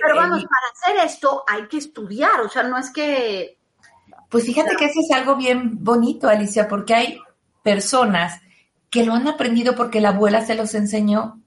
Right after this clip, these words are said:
Speaker 2: o que vieron las cartas y de repente dijeron, "Aquí hay algo", y lo empecé a leer. Entonces, hay algo que tú ya traes, un don.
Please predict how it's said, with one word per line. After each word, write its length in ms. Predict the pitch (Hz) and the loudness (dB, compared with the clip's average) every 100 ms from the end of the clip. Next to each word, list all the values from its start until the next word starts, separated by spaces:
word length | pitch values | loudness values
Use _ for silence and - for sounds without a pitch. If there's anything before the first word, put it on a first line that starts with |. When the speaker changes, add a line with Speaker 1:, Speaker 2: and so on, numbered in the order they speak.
| _ _ _ _ _ - | _ _ _ _ _ -4
Speaker 2:
o 180 | 240 240 | -2 0
que 160 | 233 | 2
vieron 380 | 220 247 240 277 | 2 4 4 2
las 180 | 277 - | 0 0
cartas 440 | 254 247 240 269 | 0 2 2 -2
y 60 | 254 | 0
de 100 | 214 | 2
repente 440 | 208 - 214 220 | 2 2 0 0
dijeron, 440 | 247 226 233 240 240 | -2 -2 0 0 0
"Aquí 200 | 220 233 | 0 0
hay 120 | 233 | 2
algo", 260 | 226 220 240 | 2 0 0
y 40 | |
lo 80 | 240 | 0
empecé 400 | 220 220 208 - | 0 -4 -4 -2
a 80 | 214 | 0
leer. 360 | 214 214 - - _ _ _ _ - _ | 2 2 0 -8 _ _ _ _ -20 _
Entonces, 640 | - 233 240 247 277 262 - 165 | 2 2 2 2 2 0 -4 -2
hay 280 | 220 247 302 | 0 2 2
algo 380 | 294 233 233 277 | 2 2 0 -4
que 120 | 220 | -4
tú 180 | 214 202 | -4 -2
ya 240 | 202 214 | 0 0
traes, 500 | 214 202 196 165 - | 0 0 0 -2 -8
un 240 | - 190 196 | -2 0 2
don. 400 | 202 196 185 | 2 0 -4